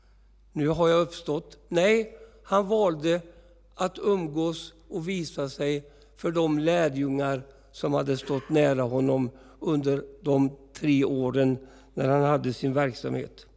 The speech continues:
Ibland så har jag lekt med tanken om jag hade varit i den situationen. Jag hade nog slagit på trumman lite. I-, gått runt i Skövde och sagt att här är jag nu.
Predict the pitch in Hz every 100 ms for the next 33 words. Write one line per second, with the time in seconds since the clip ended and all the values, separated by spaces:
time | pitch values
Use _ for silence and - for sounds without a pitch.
0 | _ _ _ _ _ _ - _ _ _
1 | _ _ - 143 147 135 143 147 147 147
2 | 139 - 147 147 135 120 139 139 139 131
3 | 127 127 139 151 143 - - _ _ _
4 | _ _ 156 143 156 143 139 123 135 143
5 | 135 139 139 135 127 139 160 160 147 139
6 | - - - _ _ _ _ - - 147
7 | 135 135 143 139 147 127 131 131 127 -
8 | - - - _ _ _ _ - - -
9 | - _ _ _ - 156 127 - - -
10 | _ _ 165 151 165 151 131 147 170 143
11 | 123 135 120 131 123 123 - - - _
12 | _ _ _ _ _ _ - 143 156 151
13 | 160 156